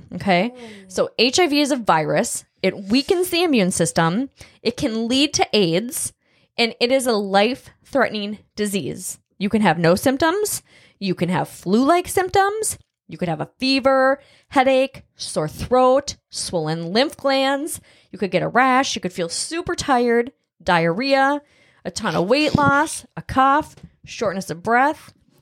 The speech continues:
Speaker 1: night sweats, chills, infections that won't heal. Now, what does that sound like? That sounds like everything. That sounds
Speaker 2: That
Speaker 1: like
Speaker 2: sounds horrible.
Speaker 1: menopause.
Speaker 2: Sounds worse
Speaker 1: That
Speaker 2: than
Speaker 1: sounds like
Speaker 2: covid.
Speaker 1: covid.
Speaker 2: Sounds
Speaker 1: And it could be
Speaker 2: worse.
Speaker 1: H I V. So people come in all the time because they're like,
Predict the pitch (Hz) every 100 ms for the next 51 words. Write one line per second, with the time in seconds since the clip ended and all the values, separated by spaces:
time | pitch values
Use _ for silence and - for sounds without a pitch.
0 | _ 190 208 254 - 302 294 302 - -
1 | _ - 262 254 285 320 - - _ _
2 | - 175 - 226 - 277 254 - 208 214
3 | 208 285 285 320 392 _ _ _ 277 311
4 | 370 381 349 403 415 214 285 381 330 285
5 | - 240 277 370 254 160 170 _ 202 190
6 | 190 180 294 247 233 196 208 247 254 262
7 | 262 302 - 415 427 381 453 381 254 254
8 | 415 480 349 254 262 277 277 - 370 -
9 | - _ _ _ 339 302 262 320 440 415
10 | 349 320 349 359 349 311 - 247 311 359
11 | 359 302 285 302 359 269 294 254 262 196
12 | 196